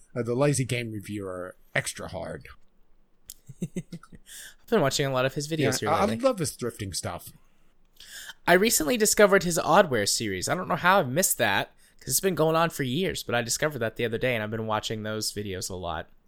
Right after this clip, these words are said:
Speaker 2: That's a fun series.
Speaker 1: You know, I think at some point we're gonna
Speaker 2: That's
Speaker 1: have
Speaker 2: the
Speaker 1: to
Speaker 2: kinda
Speaker 1: sit
Speaker 2: s-
Speaker 1: down and, uh, just watch. Because we've done podcasters,
Speaker 2: We should do
Speaker 1: but
Speaker 2: that.
Speaker 1: not ever YouTubers. A-,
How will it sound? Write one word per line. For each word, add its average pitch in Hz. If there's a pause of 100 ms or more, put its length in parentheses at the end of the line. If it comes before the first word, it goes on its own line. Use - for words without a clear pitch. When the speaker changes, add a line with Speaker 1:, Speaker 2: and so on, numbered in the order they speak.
(440)
Speaker 2:
That's 151
a 160
fun 156
series. 127
Speaker 1:
You 156
know, 175
I 170
think 190
at 147
some 147
point 139
we're 127
gonna 143
Speaker 2:
That's -
Speaker 1:
have 233
Speaker 2:
the 214
Speaker 1:
to 208
Speaker 2:
kinda 202
Speaker 1:
sit 127
Speaker 2:
s- 117
Speaker 1:
down 117
and, 107
uh, 110
just 98
watch. - (340)
Because 123
we've 120
done 170
podcasters, 135
Speaker 2:
We 185
should -
do 131
Speaker 1:
but 127
Speaker 2:
that. 120
Speaker 1:
not 120
ever 131
YouTubers. 104 (800)
A-, -